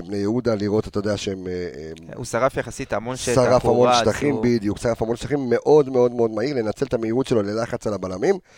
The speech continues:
Speaker 1: ללחץ על השוער, הוא עשה את זה, והתפקיד השלישי שלו זה תפקיד של חלוץ, והוא גם עשה אותו בהצלחה.
Speaker 2: סיים יפה מאוד.
Speaker 1: אז יפה, אה, שלושה ויים ל-, לדוניו, תודה רבה, זה אומר שאפשר,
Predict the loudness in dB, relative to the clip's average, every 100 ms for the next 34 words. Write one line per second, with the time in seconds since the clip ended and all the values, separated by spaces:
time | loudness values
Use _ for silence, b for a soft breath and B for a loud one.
0 | b b -2 -2 -2 -2 2 4 4 2
1 | _ 0 0 2 4 4 4 2 2 b
2 | b b -4 -4 -4 -2 -2 -6 -6 -2
3 | 0 -2 -6 -6 -4 -4 0 2 2 -2
4 | -8 -8 -2 0 4 4 2 2 2 2
5 | 0 -2 -4 -2 2 2 0 -6 -8 -6
6 | -8 -4 0 2 2 2 2 0 0 -2
7 | -2 0 2 4 6 6 4 2 2 0
8 | 0 0 0 0 0 4 6 6 4 0
9 | b b b 0 4 6 6 6 6 4
10 | 4 0 2 4 4 2 0 2 4